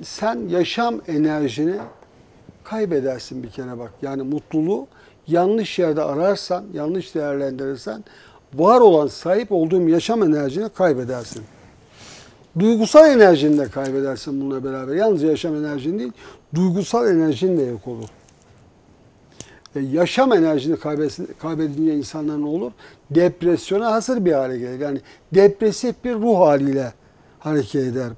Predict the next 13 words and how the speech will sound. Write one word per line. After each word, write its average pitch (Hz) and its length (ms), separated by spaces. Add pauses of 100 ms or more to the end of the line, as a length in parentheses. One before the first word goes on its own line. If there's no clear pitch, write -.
bunlar. 127 300 (340)
Ve 202 160 (280)
bu 262 140
insanlar 233 680
hem 196 280
depresif 185 540
olur 240 260
hem 220 160
de 233 160
kaybetmeye 190 840 (280)
hazır 165 460
birer 190 300 (140)
bireydirler. 127 800